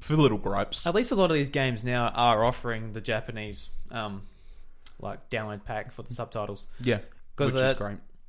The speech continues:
Speaker 2: a few years ago, you know, y-, you couldn't get it unless you bought the Japanese version.
Speaker 1: Yeah, exactly.
Speaker 2: So, like,
Speaker 1: Yeah.
Speaker 2: ev-, like, Persona, a lot, a lot of these games are actually doing it now, which is good.
Speaker 1: Yeah,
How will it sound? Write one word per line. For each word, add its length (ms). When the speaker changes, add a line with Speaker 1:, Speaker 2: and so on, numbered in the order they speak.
Speaker 2:
a 40
few 140
years 300
ago, 240
you 120
know, 120
y-, 320
you 120
couldn't 260
get 160
it 100
unless 240
you 80
bought 160
the 60
Japanese 400
version. 400
Speaker 1:
Yeah, 200
exactly. 500
Speaker 2:
So, 100
like, 200
Speaker 1:
Yeah. 60
Speaker 2:
ev-, 160
like, 180
Persona, 520
a 40
lot, 160
a 20
lot 180
of 60
these 140
games 280
are 80
actually 220
doing 200
it 60
now, 180
which 120
is 120
good. 180
Speaker 1:
Yeah, 200